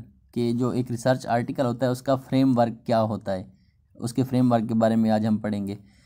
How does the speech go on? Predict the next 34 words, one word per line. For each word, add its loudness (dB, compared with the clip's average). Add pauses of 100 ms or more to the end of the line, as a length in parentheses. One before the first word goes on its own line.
(400)
ए, 2
टॉपिक 4
नंबर 4
वन 4
सिक्सटी -2
से -2
वन 4
सिक्सटी -2
सिक्स -4
तक 0
इसमें 0
इंक्लूडेड 2
हैं। -4 (380)
एसेंशियल 2
components -2 (240)
format 4
of 4
a 2
paper, -4 (540)
या 2
जो 2
एक 0
पेपर 0
होता 0
है 2
उसका 6
फॉर्मेट 4
क्या 4
होता 4
है 6
या 2
उसमें -2
जो 2
एसेंशियल 0